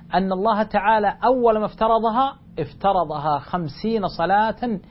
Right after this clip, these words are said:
في اليوم والليلة، حتى خفف الله عز وجل هذه الصلاة إلى خمس صلوات هي الصلوات التي أجمع المسلمون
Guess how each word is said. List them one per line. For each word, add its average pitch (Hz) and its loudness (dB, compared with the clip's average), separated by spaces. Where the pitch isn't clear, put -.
في 165 -4
اليوم 151 2
والليلة، 202 2
حتى 208 -4
خفف 175 -2
الله 165 0
عز 151 -4
وجل 160 -2
هذه 170 -4
الصلاة 185 -2
إلى 180 2
خمس 180 -6
صلوات 151 2
هي 156 2
الصلوات 151 0
التي 147 -6
أجمع 139 -4
المسلمون 139 -4